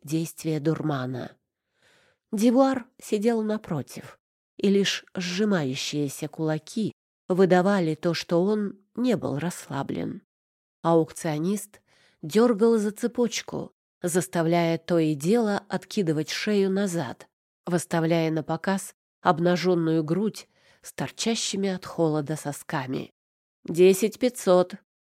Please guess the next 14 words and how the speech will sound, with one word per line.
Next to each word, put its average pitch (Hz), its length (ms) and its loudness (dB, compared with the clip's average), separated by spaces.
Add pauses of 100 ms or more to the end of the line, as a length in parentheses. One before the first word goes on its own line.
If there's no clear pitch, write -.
(160)
десять 214 540 4
семьсот!» 220 680 -2 (580)
Когда 160 480 -4
же 165 160 -6
это 160 260 -6
уже 156 240 -6
закончится? - 920 -12 (580)
«Тридцать 220 520 0
тысяч!» - 560 -6 (520)
Элигас 196 500 4
поднялся 165 640 -2
со 160 160 -10
своего 160 380 -2
места. 151 580 -4